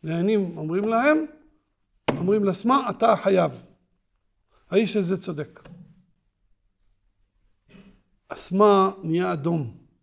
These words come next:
התבייש מאוד מאוד. "מה, אני ב-, מול האיש הפשוט, אני האשם?"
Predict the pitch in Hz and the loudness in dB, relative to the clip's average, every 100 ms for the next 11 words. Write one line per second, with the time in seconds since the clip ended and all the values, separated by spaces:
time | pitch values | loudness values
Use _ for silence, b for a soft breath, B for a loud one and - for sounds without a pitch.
0 | _ _ _ _ _ _ _ _ 131 127 | _ _ _ _ _ _ _ _ -16 -8
1 | 151 190 180 175 170 165 151 156 147 143 | -2 -2 -2 -4 -4 -4 -4 -6 -6 -10
2 | - _ _ _ _ _ _ - 160 - | -18 _ _ _ _ _ _ -18 -18 -16
3 | - 165 190 160 139 147 - 151 170 165 | -10 -6 -6 -6 -10 -12 -14 -10 -6 -6
4 | 170 170 170 185 - 180 - 151 196 170 | -6 -8 -12 -14 -14 -14 -10 -6 -4 -4
5 | 147 147 160 _ _ - 226 | -8 -12 -16 _ _ -8 -6